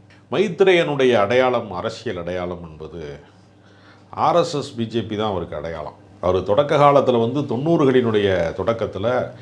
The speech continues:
பா ஜ கவிலே தன்னை இணைத்து கொண்டு மாநில பொறுப்பு வகித்தார். பொதுச் செயலாளராக இருந்திருக்கிறாரு, மாநில துணைத் தலைவராக இருந்திருக்காரு, சிறிது காலம் வந்து மாநில தலைவராகவும் இருந்திருக்காரு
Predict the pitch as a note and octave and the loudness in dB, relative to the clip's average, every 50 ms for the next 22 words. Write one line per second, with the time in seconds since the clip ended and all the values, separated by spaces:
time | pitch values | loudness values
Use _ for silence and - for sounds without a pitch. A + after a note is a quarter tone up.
0 | - - - - - - - - - A#2+ A#2+ C#3 D3+ D3+ F3 E3 D#3 C#3+ C#3 B2+ | -20 -20 -20 -20 -20 -20 -20 -8 0 4 6 6 6 6 6 6 6 6 6 6
1 | A#2+ A#2 A2 G#2 G2 F#2+ - - G#2 G#2 G#2 G2 G2+ A#2+ C3 B2 B2 A#2 F#2+ G2 | 6 6 4 4 2 2 0 0 -2 -2 0 0 0 0 0 0 -2 -2 -2 -2
2 | G2 A2 B2 E3+ E3+ E3 C#3+ A#2 A2 C3 D3+ G3 A3 A3+ G#3 G3+ D3 C3+ D#3+ F3 | -4 0 2 4 4 6 6 6 6 6 6 6 6 6 6 6 6 6 4 2
3 | D#3 D3 D3 B2 G#2+ - - D#2+ - - - C#3+ D3+ D#3 - - C3+ C3 A#2+ A#2 | 4 4 2 2 2 0 -4 -8 -6 -6 -4 -4 -4 -2 0 2 2 4 4 2
4 | A2+ G2+ G2 F#2 E2+ F2 D#2+ D#2+ D#2+ D#2 D2+ D2+ D2+ D2+ D2 D2+ D2+ D2+ D2+ - | 2 2 0 0 -2 -4 -10 -12 -12 -14 -12 -10 -8 -8 -8 -8 -10 -12 -14 -14
5 | - - - - - - - - - - - F#2+ A2 C3 D3+ D#3 D3+ C#3 C3 A2+ | -18 -20 -20 -20 -20 -20 -20 -20 -20 -14 -4 2 4 6 6 6 6 6 6 6
6 | G#2 F#2 E2+ - - A2 B2+ B2 B2+ G#2+ F#2 F#2 F2+ F2 E2 D#2+ D2+ D2+ D2+ D2 | 6 4 2 0 -2 -2 0 0 0 0 0 0 0 0 0 -2 -4 -8 -10 -8
7 | D#2+ D#2 D#2+ D#2+ E2 - - - - F3+ F#3+ G3 F3 E3 D3+ F3+ E3+ F3 F3 E3+ | -8 -6 -6 -6 -8 -8 -6 -2 -2 0 2 4 4 6 6 6 6 6 4 4
8 | C#3 C#3 D3+ D#3+ G#3 F#3+ D3+ C3+ D#3+ F#3+ F#3 F3+ F3+ E3 C#3 C3 B2+ B2 B2+ B2+ | 2 0 0 2 2 4 4 4 6 6 6 4 4 4 2 4 4 4 2 0
9 | A#2+ G2 F2+ E2+ - D2 - - | -4 -6 -8 -12 -12 -14 -14 -16